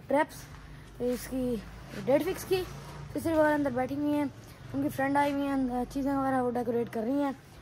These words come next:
कोई, और मामू और आ रहे हैं date लेके। तो और बाबा ने सबको बुलाया, invite किया है सारों को, और खाना शाना भी होगा हमारे घर ही। और मैंने कहा व्लॉग भी start कर लेते हैं। तो press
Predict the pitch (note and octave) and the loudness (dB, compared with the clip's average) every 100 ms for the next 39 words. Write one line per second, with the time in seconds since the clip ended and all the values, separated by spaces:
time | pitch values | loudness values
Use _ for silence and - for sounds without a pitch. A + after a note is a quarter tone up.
0 | - - - - B3 B3 G#3 B3+ A3+ A#3 | -18 -18 -10 0 2 2 -2 -4 -2 0
1 | B3 B3+ C#4 B3+ B3 B3 B3+ A#3 - G#3+ | 2 2 2 4 4 4 0 -2 -6 -6
2 | A#3+ A#3 C4 C4 D4 - - - - - | -6 -4 -2 0 0 -2 -6 -20 -20 -20
3 | - - - A3 A3 G#3 - - B3 A#3+ | -20 -16 -6 -4 -4 -6 -12 -16 -6 -2
4 | A#3 A#3 A#3 A#3+ A#3 A#3+ C4 C4 A#3 B3 | 0 0 0 0 2 2 2 0 -2 -6
5 | - A#3+ B3 A#3+ B3+ B3 A#3+ A#3 - C4+ | -4 -2 2 2 2 2 2 0 -2 0
6 | C4 - - - - - - A3+ B3 C4 | 0 -4 -18 -20 -20 -10 -4 -2 -2 0
7 | D4 - - - - A3+ A#3 A#3+ G#3 A#3 | 0 -2 -16 -16 -6 0 2 0 -2 -4
8 | B3+ C4+ C4 C4+ B3+ B3 C4+ C4 A#3 A#3+ | -2 0 0 0 0 2 2 0 0 0
9 | C4 C#4+ D4 - - - - - - A#3 | 0 -2 -4 -8 -16 -18 -18 -16 -8 -4
10 | A#3 B3 C#4+ D4+ D#4+ D#4+ D#4 D#4+ D#4 C#4+ | -2 0 2 6 8 6 6 2 2 2
11 | C#4+ D4 D4+ D4 - - - D4 | 2 0 0 -2 -4 -8 -2 -2